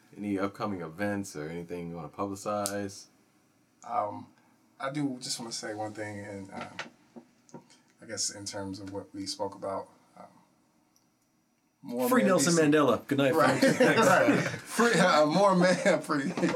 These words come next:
Speaker 2: more man beasting and less, uh, man babying.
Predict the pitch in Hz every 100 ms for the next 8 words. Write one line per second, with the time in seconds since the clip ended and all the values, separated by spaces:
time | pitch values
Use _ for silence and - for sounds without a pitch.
0 | - - - - 175 170 180 165 165 160
1 | 151 151 - 143 139 127 123 127 123 127
2 | - 127 120 120 120 117 113 107 98 98
3 | 90